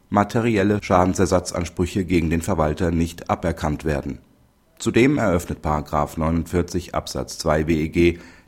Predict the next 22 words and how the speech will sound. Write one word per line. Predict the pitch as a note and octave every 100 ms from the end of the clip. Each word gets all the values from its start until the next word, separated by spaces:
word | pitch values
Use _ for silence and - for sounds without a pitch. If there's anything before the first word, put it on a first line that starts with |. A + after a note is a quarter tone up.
| -
dem | A2
Gericht | G#2 A2 A#2 A2+
nur | G#2 -
ein | G2+ F#2+
Ermessen. | G2 G2+ G#2 - C#2+ C2 - _ _
Eine | D#2 D#2
Pflicht | - F#3+ G3+ -
zur | G2
Kostenüberbürdung | - A2+ - A2 A2 F#2+ G#2 G2+ G2+ G2+ - - _ _
besteht | - A#2+ C3 A#2+
nicht. | F#2+ - - - - _ _ _ _ _
Die | A2
Bestimmung | G#2+ C#3 C#3 C3
dient | G2+ F2+ -
der | E2
Prozessökonomie, | - D#2 - F#2 - F#2+ - F#2+ F#2 G2+ A2+ - -
sie | - G#2+
verschafft | A2+ - F2 -
somit | F2 F2+ -
auch | D#2+ F2
keine | - D#2+ F#2 E2+ -
Haftungsmilderung. | G#2 - E2+ - E2 C#2+ C#2+ C#2+ B1